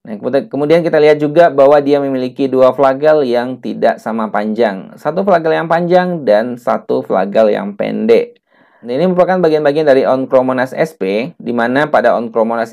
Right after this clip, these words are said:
itu terdapat juga vakuola makanan, kemudian ada kloroplasnya yang berwarna hij-, hijau di sini, kemudian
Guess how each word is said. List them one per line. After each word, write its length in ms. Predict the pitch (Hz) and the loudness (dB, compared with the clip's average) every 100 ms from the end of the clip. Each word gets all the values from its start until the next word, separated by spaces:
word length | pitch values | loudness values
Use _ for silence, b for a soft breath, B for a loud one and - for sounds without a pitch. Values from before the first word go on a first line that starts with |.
| - | -10
itu 400 | 117 139 151 151 | -4 2 2 0
terdapat 880 | 113 113 113 113 110 - 123 - - | -4 0 2 2 0 -2 -2 -2 -12
juga 640 | 113 123 120 131 135 135 | -10 -8 -2 2 2 0
vakuola 720 | 117 107 - 110 113 117 123 | -2 -4 -4 0 2 2 0
makanan, 880 | 113 107 101 90 90 110 160 208 220 B B _ | -4 -6 -6 -6 -6 -6 -4 -6 -10 B B _
kemudian 640 | 113 120 117 117 117 113 - | -10 -6 -4 -2 -2 -2 -6
ada 480 | 107 113 135 151 - | -2 2 4 2 -2
kloroplasnya 720 | 123 120 117 127 139 151 160 | -2 -2 0 0 0 -4 -6
yang 80 | 156 | 2
berwarna 320 | 151 156 156 | 2 2 -2
hij-, 240 | 160 151 - _ | -6 -8 -14 _
hijau 480 | 151 165 156 156 156 | -12 -4 2 4 4
di 80 | 135 | 0
sini, 320 | 117 101 92 131 160 | -4 -6 -6 -8 -10
kemudian 480 | 127 120 127 127 | -8 -2 0 -2